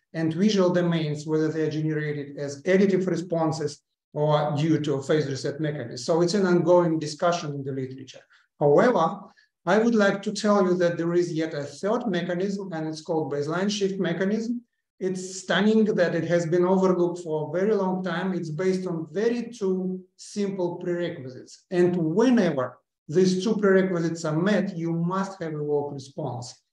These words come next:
So now the first one is relatively simple.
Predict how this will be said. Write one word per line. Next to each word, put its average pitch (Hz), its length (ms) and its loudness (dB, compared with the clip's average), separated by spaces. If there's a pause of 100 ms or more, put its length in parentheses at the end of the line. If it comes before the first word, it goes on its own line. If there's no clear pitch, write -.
(140)
So 196 160 2
now 180 160 6
the 156 100 2
first 240 360 2
one 214 140 2
is 160 140 2
relatively 165 440 2
simple. 143 580 -6